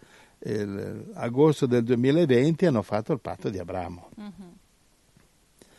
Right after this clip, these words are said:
Speaker 1: E adesso vedremo, eh, insomma, insomma, in una maniera o l'altra, eh, non ci si può sbagliare. Quando salta,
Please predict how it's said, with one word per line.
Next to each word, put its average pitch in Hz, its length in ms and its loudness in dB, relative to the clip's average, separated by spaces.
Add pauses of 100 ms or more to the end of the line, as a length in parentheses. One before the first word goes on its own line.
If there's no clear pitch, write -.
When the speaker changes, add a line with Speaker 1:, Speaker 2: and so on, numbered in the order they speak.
(540)
Speaker 1:
E 123 40 2
adesso 117 400 0
vedremo, 110 720 2
eh, 92 480 -6
insomma, 92 300 -8
insomma, 117 240 -2
in 104 60 0
una 104 40 2
maniera 135 320 2
o 123 40 2
l'altra, 127 680 0 (800)
eh, 107 560 -10
non 104 160 -10
ci 107 120 -4
si 104 140 -6
può 123 160 0
sbagliare. 92 600 -4
Quando 95 280 -6
salta, 104 340 -6